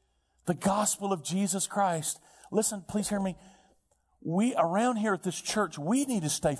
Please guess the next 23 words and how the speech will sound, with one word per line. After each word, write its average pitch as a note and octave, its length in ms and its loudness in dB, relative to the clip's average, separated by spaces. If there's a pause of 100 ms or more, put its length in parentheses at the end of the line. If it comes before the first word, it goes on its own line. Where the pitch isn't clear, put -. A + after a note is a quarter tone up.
(100)
focused G3+ 420 0
on F3 140 -2
the D#3+ 80 -2
gospel C3+ 560 -2
Sunday G3+ 480 -2
by - 160 2
Sunday E3+ 400 -2
by - 140 0
Sunday D3 380 -2
by A2+ 140 0
Sunday B2+ 360 -4
by A2+ 120 0
Sunday. A2 400 -6 (320)
It's C#3 240 0
all F3+ 240 4
about D3 380 0
the B2+ 60 -6
gospel. - 540 -8 (1300)
The - 100 -2
gospel G#3+ 440 0
of D#3+ 80 -4
Jesus F#3+ 400 0
Christ. - 640 -8